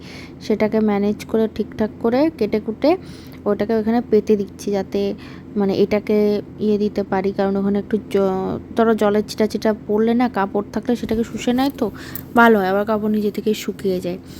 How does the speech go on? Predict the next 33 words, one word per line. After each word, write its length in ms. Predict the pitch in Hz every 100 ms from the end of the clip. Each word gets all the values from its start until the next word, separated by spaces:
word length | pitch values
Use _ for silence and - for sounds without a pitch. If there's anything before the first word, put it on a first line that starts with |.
| - - -
আর 140 | 214 208
এটা 180 | 202
দেখতেও 460 | 208 208 202 - 208
খারাপ 380 | 202 196 190 190
লাগে 180 | 185 185
না। 100 | 185
তো 100 | 190
তার 160 | 190
জন্য 200 | 190 208
এখানে 220 | 214 196
একটা 180 | 202 -
কাপড় 360 | 208 190 - 185
টাইপের 320 | - 196 - 226
একটা 240 | 233 226 -
পেতে 240 | 196 196
দিলাম। 300 | 185 185 180 - - - - - -
আর 140 | 208 208
কিছু 180 | 208 214
তো 120 | 208
টেবিল 340 | 208 202 202 190
ক্লথ 180 | 202 196 -
টথ 200 | 202 196
আমি 180 | 196 190
দেখলাম 340 | 208 202 208 208
না, 140 | 233
আর 60 | 226
খুঁজেও 380 | - - 185 190 185
পাচ্ছি 360 | 180 - -
না। 160 | 180 90 - - - - - - -
আসল 220 | 208 226
কথা, 200 | 240 240
অনেক 300 | 247 220 220
দিন 480 | 208 240 240 240 233